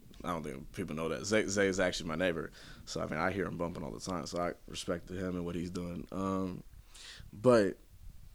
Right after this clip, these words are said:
really, for me, what sets me apart is I like to get lyrical. And I'm not saying they don't, but I like to get lyrical with what I do. And I like to,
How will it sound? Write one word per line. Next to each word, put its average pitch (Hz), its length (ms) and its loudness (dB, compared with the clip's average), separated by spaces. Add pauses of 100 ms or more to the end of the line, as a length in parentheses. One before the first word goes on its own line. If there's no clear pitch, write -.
(360)
really, 123 280 8
for 107 160 -2
me, 117 300 8
what 101 160 4
sets 107 260 4
me 101 60 0
apart 95 300 0
is 92 160 -2
I 101 240 4 (220)
like 85 280 -2
to 87 80 -6
get 82 200 -2
lyrical. 90 560 -2 (160)
And 95 100 -6
I'm 95 60 -2
not 85 120 -4
saying 85 180 -8
they 76 80 -10
don't, - 240 -12
but - 80 -8
I 87 60 0
like 95 180 2
to 90 60 -6
get 92 180 -2
lyrical 92 360 0
with 87 160 -6
what 92 180 -2
I 87 100 -2
do. 92 280 -4 (400)
And 98 100 -2
I 98 60 2
like 92 400 0 (260)
to, 90 480 -2